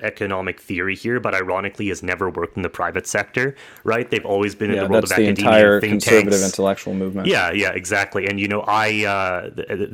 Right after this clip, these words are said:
Speaker 1: there's a sort of trope, right, of the person who has very idealistic, uh, notions in, in college or whatever,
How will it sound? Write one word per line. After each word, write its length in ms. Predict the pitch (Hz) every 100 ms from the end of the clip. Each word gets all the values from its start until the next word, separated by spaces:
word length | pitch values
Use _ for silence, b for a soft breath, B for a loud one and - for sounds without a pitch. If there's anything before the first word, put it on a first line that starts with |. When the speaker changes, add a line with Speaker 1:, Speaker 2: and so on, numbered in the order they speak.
| 98
Speaker 1:
there's 240 | 104 101
a 40 | 101
sort 200 | 165 117
of 100 | -
trope, 460 | - 117 107 92
right, 260 | 92 92 92
of 220 | 98 87
the 100 | 92
person 460 | - 107 98 104 92
who 440 | 98 98 98 95 B B B -
has 240 | 107 95
very 280 | 107 107 104
idealistic, 880 | 101 101 101 92 101 - 95 - -
uh, 300 | 104 95 92 90
notions 720 | 95 98 92 - 98 95 87
in, 240 | 92 92
in 140 | 90 87
college 380 | 120 110 104 110
or 80 |
whatever, 500 | 101 98 101 104 95